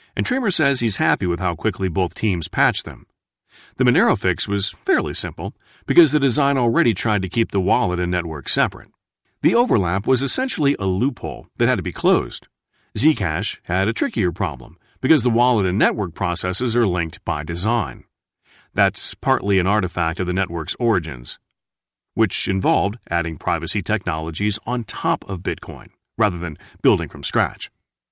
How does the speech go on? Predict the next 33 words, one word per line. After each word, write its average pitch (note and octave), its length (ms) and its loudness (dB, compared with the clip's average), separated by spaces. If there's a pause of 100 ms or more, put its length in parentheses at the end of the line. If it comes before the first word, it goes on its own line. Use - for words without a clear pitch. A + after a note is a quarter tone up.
(460)
Part D4 180 2
of E4 60 -2
this G3+ 160 0
attack F2+ 380 -2
was G2 160 -2
made G2 200 0
possible B2 460 -2
by E2 160 -2
building F#2 340 0
on E2+ 140 -2
top F3 300 -2
of G2 80 -2
a E2 80 -4
client E2+ 340 -4
that C3+ 180 -2
wasn't A#2 360 -2
built E2+ 180 -4
with G2+ 160 -4
privacy F#3 580 -2
and G#2 220 -2
anonymity F2 480 -4
in G#2+ 100 0
mind. E3 380 -2 (640)
This F3+ 220 4
is A#3 180 4
something G2+ 340 2
the A2 80 2
Zcash G2 540 0
team F2+ 240 -2
is E2+ 120 -2
well D#2 140 -6
aware F#2 320 2
of, - 200 -16